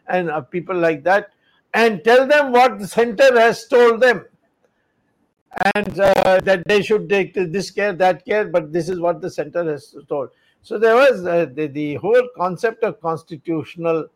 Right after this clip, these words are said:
constitutionalism had broken down. So here too, we are seeing in a smaller, uh,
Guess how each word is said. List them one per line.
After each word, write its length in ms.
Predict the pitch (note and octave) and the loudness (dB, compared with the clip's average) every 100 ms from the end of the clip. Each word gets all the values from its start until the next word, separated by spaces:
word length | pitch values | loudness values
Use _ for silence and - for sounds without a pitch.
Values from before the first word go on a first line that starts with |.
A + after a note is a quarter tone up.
| _ _ _ D3 | _ _ _ -10
constitutionalism 760 | D3+ - C#3 - D3 F3 F3+ | -10 -10 -12 -10 -8 -6 -4
had 200 | F3 E3+ | -2 -2
broken 380 | F#3 G#3+ A#3 B3 | -4 -4 -6 0
down. 360 | C4+ B3 D#3 - _ _ | 2 2 -2 -14 _ _
So 200 | - A3+ | 0 2
here 320 | D#3+ D#3 G#3+ | 4 4 4
too, 360 | G#3 A#3+ D4+ C#4 | 4 0 -2 -4
we 180 | G#3+ G#3 | -2 2
are 160 | F#3 | 2
seeing 460 | D#3 - F3 G#3 G#3+ | 0 -6 -6 -6 -8
in 300 | F#3 E3 D#3 | -8 -8 -8
a 100 | C#3+ | -10
smaller, 640 | - D3+ D3+ F#3+ F#3 D3+ | -12 -6 -4 -2 -4 -6
uh, 440 | - C#3 B2+ C3 | -6 -4 -4 -6